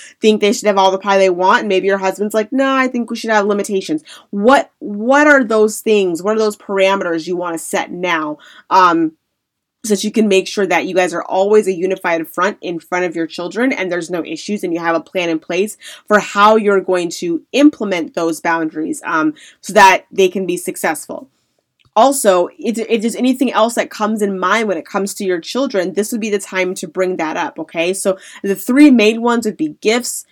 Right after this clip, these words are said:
What parameters do you guys wanna have, like, uh, you know, one thing they need, one thing they want, one thing, and I know some families do that. I know some families just say,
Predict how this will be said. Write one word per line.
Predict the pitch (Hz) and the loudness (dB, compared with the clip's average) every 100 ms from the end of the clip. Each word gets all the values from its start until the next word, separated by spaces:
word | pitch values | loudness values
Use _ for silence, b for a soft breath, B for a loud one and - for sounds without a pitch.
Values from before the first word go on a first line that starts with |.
| _ - | _ 0
What | 196 - | 2 2
parameters | - 185 208 233 240 208 | 0 2 2 2 -2 -2
do | 180 | -4
you | 185 | 0
guys | 180 170 | 0 -2
wanna | 170 | -6
have, | 165 170 160 147 | -6 -2 -2 0
like, | 160 151 | -4 -2
uh, | 151 147 143 b b - | -6 -6 -10 b b -4
you | 196 | -2
know, | 175 175 | 2 2
one | 185 156 180 202 | 0 0 -2 -2
thing | - 202 196 | -2 -2 0
they | 185 | -2
need, | 185 196 226 202 | -2 -4 -2 -2
one | 196 202 | -2 -2
thing | 190 196 | -2 -2
they | 175 165 | 0 0
want, | 180 220 202 | 2 2 2
one | 185 180 | -2 -6
thing, | - 185 160 | -6 -6 -4
and | 190 | -4
I | 202 | -2
know | 202 | -2
some | 202 196 190 | -4 -6 -4
families | 190 180 175 175 | -4 -4 -6 -4
do | 160 | -4
that. | 185 247 226 | 2 4 4
I | 190 | 2
know | 175 | -2
some | 175 - 190 | -4 -4 -4
families | 196 175 180 170 | -2 -4 -4 -6
just | 170 160 | -10 -8
say, | 180 170 160 | -4 -4 -6